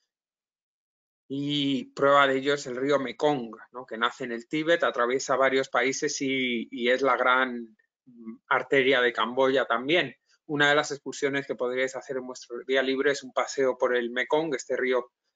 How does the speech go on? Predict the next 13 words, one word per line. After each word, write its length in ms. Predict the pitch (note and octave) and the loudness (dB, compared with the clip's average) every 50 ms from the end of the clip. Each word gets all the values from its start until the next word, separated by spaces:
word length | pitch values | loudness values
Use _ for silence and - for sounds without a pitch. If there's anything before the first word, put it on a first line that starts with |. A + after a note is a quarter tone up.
| _ _ - | _ _ -2
que 60 | C#3 | 0
ha 40 | B2 A#2+ | 2 4
dado 280 | A#2+ B2 B2+ A#2+ - | 4 4 4 2 2
pie 180 | - C3+ C3 B2+ | 2 2 2 2
a 60 | A#2+ | 2
un 80 | A#2 A#2+ | 0 -2
montón 320 | B2 A#2+ A2+ B2 B2 B2 | -6 -6 -4 -4 -4 -2
de 140 | B2 B2 A#2 | 0 0 0
leyendas 760 | A#2 A2+ A#2 B2 B2+ C3 C3 B2+ B2 A#2+ A#2 - - - A#2+ | 0 -2 0 0 0 0 0 0 0 0 0 -2 -6 -8 -8
y 140 | A2 G#2+ | -8 -6
tan, 500 | - - A#2 A#2 A#2+ A#2+ A#2 A#2 A2 - _ _ _ | -2 0 0 0 0 -2 -6 -8 -10 -14 _ _ _
tan 160 | - A#2+ B2+ | -4 -4 -2
mágico. 640 | B2 B2+ C3+ D3 - - C3+ C#3 - D3 D3 C#3+ - | 0 0 0 0 0 -4 -8 -6 -6 -6 -6 -6 -10